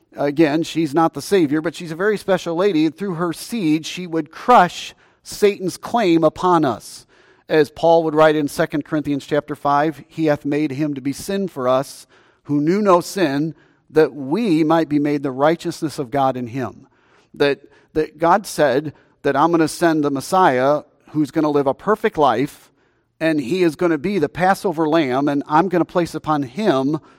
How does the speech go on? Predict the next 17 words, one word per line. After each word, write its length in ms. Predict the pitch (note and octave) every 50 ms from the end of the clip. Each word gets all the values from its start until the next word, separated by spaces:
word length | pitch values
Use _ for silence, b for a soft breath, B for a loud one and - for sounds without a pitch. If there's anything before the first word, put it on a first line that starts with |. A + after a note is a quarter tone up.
| b b b
the 120 | _ D3 C3+
sins 340 | - - F3+ F#3+ F#3+ F3 D#3
of 60 | D3+
the 100 | D3+ C#3
whole 300 | C3+ D#3 G3 A#3 A#3 G#3
world, 480 | F#3+ F#3 D3 B2+ B2 C3+ D3 D#3 D3+ b b b b b b b _ _
and 260 | E3+ D#3+ D#3 D#3 D3+
he's 220 | C#3+ C#3 F3 D#3+
gonna 220 | - E3 D#3 D3+ C#3+
die 260 | C#3 D3+ E3+ F#3+ G3
on 80 | G3 F#3+
a 60 | F3
cross 420 | - - F3 E3 D#3 D#3 D3+ -
and 100 | C#3 C3
shed 220 | - - F#3 F#3+ F#3
his 160 | F#3 E3 D3
blood, 460 | C#3 D#3+ D3 B2 B2 C3+ D3 D3+ -